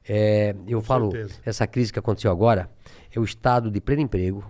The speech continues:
Speaker 1: hoje Santa Catarina, cinco por cento de desemprego. É, nós trabalhamos com, com o nosso, nosso crediário, é o estado com menos inadimplência, ou seja,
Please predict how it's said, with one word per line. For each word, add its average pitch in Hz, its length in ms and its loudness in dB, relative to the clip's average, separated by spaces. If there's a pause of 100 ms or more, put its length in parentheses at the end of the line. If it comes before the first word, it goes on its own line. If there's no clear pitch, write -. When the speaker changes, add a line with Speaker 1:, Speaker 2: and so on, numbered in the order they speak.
Speaker 1:
hoje 98 260 -2
Santa 92 140 -4
Catarina, 98 380 -4
cinco 123 300 -12
por - 140 -14
cento 98 300 -10
de 90 60 -12
desemprego. 92 580 -6 (560)
É, 107 400 2
nós 113 320 0
trabalhamos 110 320 -2
com, 101 320 -6
com 104 140 -6
o - 20 -2
nosso, 98 500 0 (420)
nosso 98 200 -4
crediário, 95 560 0 (280)
é 117 40 -10
o 107 40 -2
estado 113 260 -2
com 117 100 -4
menos 120 720 0 (140)
inadimplência, 95 760 -2
ou 98 100 -6
seja, 92 440 0